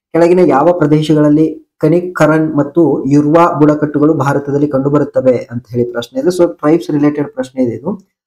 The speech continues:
ಇದು ದಕ್ಷಿಣ ಭಾರತ ಆಗ್ತದೆ ನೋಡಿ. So ಅದರಲ್ಲಿಯೂ ಕೂಡ ದಕ್ಷಿಣ ಭಾರತದ ಕೇರಳ ಮತ್ತು ತಮಿಳುನಾಡು ರಾಜ್ಯ.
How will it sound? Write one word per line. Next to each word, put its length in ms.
ಇದು 240
ದಕ್ಷಿಣ 400
ಭಾರತ 400
ಆಗ್ತದೆ 400
ನೋಡಿ. 280
So 100
ಅದರಲ್ಲಿಯೂ 320
ಕೂಡ 180
ದಕ್ಷಿಣ 480
ಭಾರತದ 440
ಕೇರಳ 260
ಮತ್ತು 360
ತಮಿಳುನಾಡು 540
ರಾಜ್ಯ. 320